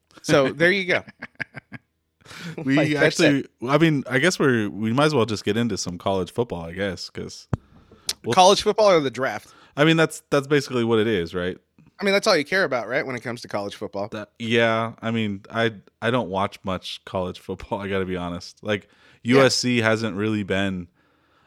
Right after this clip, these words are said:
Speaker 2: I mean, they, they seem like they're relevant at the beginning of the season, but they always seem to mess it up. So it
Speaker 1: Yeah.
Speaker 2: 'cause I, I think that I would be a lot,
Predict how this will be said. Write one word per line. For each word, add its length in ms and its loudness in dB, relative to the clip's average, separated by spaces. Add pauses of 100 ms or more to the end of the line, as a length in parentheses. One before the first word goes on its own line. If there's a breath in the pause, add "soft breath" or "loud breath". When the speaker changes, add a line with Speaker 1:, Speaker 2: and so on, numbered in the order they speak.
Speaker 2:
I 80 -4
mean, 140 0
they, 180 0
they 200 -2
seem 220 -4
like 160 -4
they're 120 0
relevant 480 0
at 120 -8
the 80 -6
beginning 640 -4
of 160 -6
the 80 -4
season, 440 -6
but 160 -4
they 100 2
always 400 0
seem 220 -6
to 80 -2
mess 240 -2
it 100 -14
up. 300 -6 (280)
So 380 -2
it 60 -8
Speaker 1:
Yeah. 180 2 (920)
Speaker 2:
'cause 160 2
I, 80 8 (120)
I 100 2
think 180 0
that 100 4
I 80 6
would 180 2
be 460 -2 (240)
a 80 0
lot, 360 2